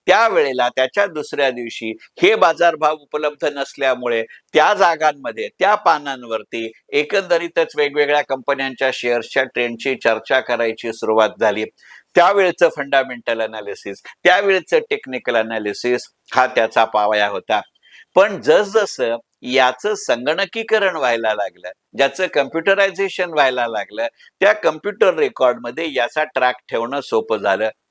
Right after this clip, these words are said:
मोबाईलचा उदय झाल्यानंतर तर त्याची वेगवेगळी ॲप आपल्याकडे जन्माला आली. मग अशा पद्धतीनं ह्या भावाची इलेक्ट्रॉनिकली देवाणघेवाण करणं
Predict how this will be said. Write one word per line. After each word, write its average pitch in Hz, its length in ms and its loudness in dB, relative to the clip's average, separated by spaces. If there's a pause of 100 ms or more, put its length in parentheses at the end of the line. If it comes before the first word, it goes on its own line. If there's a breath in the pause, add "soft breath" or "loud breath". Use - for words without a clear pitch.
(240)
मोबाईलचा 139 680 2
उदय 135 340 -2
झाल्यानंतर 127 800 -2 (100)
तर 123 160 0 (280 loud breath)
त्याची 139 300 0
वेगवेगळी 175 540 -2
ॲप 202 300 2
आपल्याकडे 170 560 -2
जन्माला 117 580 -4
आली. 87 160 -10 (380 loud breath)
मग 123 180 2
अशा 214 300 2
पद्धतीनं 160 680 -6
ह्या 147 320 2
भावाची 127 680 -2
इलेक्ट्रॉनिकली 175 840 -4
देवाणघेवाण 165 720 0 (100)
करणं 117 400 -2